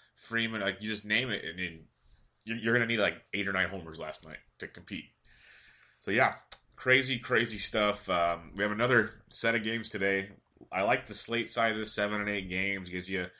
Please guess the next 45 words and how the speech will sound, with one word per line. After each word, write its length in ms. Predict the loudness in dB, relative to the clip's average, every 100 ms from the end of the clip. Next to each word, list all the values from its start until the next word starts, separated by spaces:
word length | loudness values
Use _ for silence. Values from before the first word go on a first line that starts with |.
| -20 -20 -20 -18 -18 -12
not 280 | 0 0 0
too 140 | -6
much 220 | -2 -2
to 80 | 0
have 160 | 0 0
to 80 | -4
target, 480 | 2 2 2 -2
but 260 | -4 -8 -4
makes 240 | -2 0
it 140 | -2 0
difficult 520 | -2 -2 -4 -2 -2
because 320 | -4 -8 -8
the 80 | -8
pitching's 500 | -4 -6 -4 -8 -4
not 240 | -4 -4
great. 260 | -2 -2 -2
The 80 | -2
early 260 | 0 0
slate, 240 | -2 -2 -2
you 60 |
got 120 | -2 -4
a 40 |
couple 280 | -6 -8 -4
guys 220 | -4 -4
in 60 | -10
the 80 |
five-digit 560 | -2 -2 0 -4 -4 -4
range, 360 | -2 -2 -4 -14 -20 _ _ _
but 280 | -2 0 0
in 80 | -4
the 80 | -2
late 280 | 2 2 0
slate, 280 | 0 0
you 100 | 0
don't, 400 | -4 0 0 -2
and 320 | -2 -2 -2 -4
you're 140 | -4
gonna 200 | -2 -2 -4 2
have 280 | 4 4 -2
to 80 | -6
take 280 | -4 -4
gambles 440 | 0 0 0 -6 -6
tonight 360 | -6 -4 -4
and 160 | -6 -10
just 300 | -8 -8